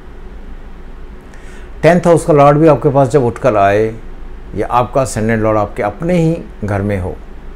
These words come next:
और Sun उसको activate आकर कर रहा हो, तो ये confidence की एक बड़ी अलामत है। Exactly,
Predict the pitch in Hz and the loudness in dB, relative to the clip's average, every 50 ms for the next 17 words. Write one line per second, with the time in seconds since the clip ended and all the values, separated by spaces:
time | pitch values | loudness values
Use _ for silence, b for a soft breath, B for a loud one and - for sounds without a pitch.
0 | - - - - - - - - - 92 - - - 139 147 151 151 135 - - | -16 -16 -16 -18 -16 -16 -14 -12 -10 -10 -10 -6 -2 0 2 2 2 0 0 0
1 | 143 113 - - 120 113 110 107 - 101 90 98 98 95 - 95 90 98 104 101 | 0 0 0 0 0 0 0 0 0 0 -2 -2 -4 -4 -4 -4 -2 0 -2 -2
2 | 92 92 95 - - - - B B B B B B B B - - 117 117 117 | -2 -4 -6 -10 -12 -14 -16 B B B B B B B B -8 -4 -2 -2 -2
3 | 113 - 120 123 117 95 113 117 120 117 - - 120 110 95 98 104 113 123 135 | -2 -2 -4 -4 -4 -2 -2 -2 -2 -2 -2 -4 -4 -4 -2 0 2 2 2 2
4 | 147 151 - - - 110 110 107 104 104 104 101 95 - - - - - - - | 0 -2 -4 -6 -4 -2 0 0 0 0 -2 -4 -6 -6 -10 -12 -14 -14 -14 -16
5 | - - - - - - - - - - - - - - - - - - - - | -16 -16 -16 -14 -14 -14 -14 -14 -14 -14 -14 -14 -14 -16 -16 -16 -16 -16 -16 -12
6 | - - 104 92 90 - - 165 165 165 - - 160 160 | -8 -6 -6 -6 -6 0 2 4 4 4 4 4 4 4